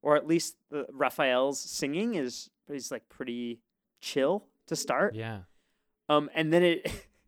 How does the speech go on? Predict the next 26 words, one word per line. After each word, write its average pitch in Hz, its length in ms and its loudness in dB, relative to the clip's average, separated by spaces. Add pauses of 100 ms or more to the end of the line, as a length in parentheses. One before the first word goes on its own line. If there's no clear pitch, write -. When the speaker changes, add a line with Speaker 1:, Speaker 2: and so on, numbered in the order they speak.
(160)
Speaker 1:
<laughs> - 500 -20
it, 143 200 4
uh, 131 340 6
just 170 240 -4
jumps 202 280 6
in 196 140 4
with, 143 140 2
"Have 180 260 4
you 160 100 -2
fucked - 380 0
all 160 100 6
the 131 80 -6
stray 165 320 0
kids 113 360 -8
yet?" 104 300 -12
which 127 220 -8
is 127 120 -10
a 131 40 -10
pretty 196 280 -2
aggressive 131 500 -2
start 139 360 0
to 117 80 -18
the 110 60 -16
second - 340 -10
verse. 110 420 -8
Speaker 2:
Oof. - 420 -4